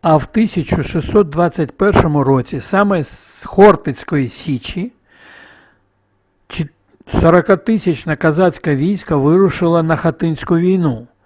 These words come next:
де вкрило себе невгасимою вічною славою, оскільки саме звитяга і мужність запоріжців вирішили долю Хатинської битви. І навіть всієї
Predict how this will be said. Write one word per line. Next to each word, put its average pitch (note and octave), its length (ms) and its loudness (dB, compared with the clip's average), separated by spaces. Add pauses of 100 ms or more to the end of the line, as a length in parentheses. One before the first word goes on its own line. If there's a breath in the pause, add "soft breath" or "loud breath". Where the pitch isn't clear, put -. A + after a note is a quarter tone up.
(340 soft breath)
де D#3 180 4
вкрило E3 500 4
себе C3+ 480 -2 (560 soft breath)
невгасимою G3 960 2
вічною E3 460 -2
славою, A2+ 600 -2 (440 loud breath)
оскільки D#3 520 0
саме D#3+ 340 0
звитяга D#3 640 4
і D#3+ 80 4
мужність D#3 520 2
запоріжців C#3 880 -4 (540 loud breath)
вирішили D#3 680 4
долю D#3+ 380 4
Хатинської C3+ 720 -4
битви. B2 560 -8 (1600 soft breath)
І D3+ 420 -2
навіть E3+ 500 2
всієї D3+ 880 4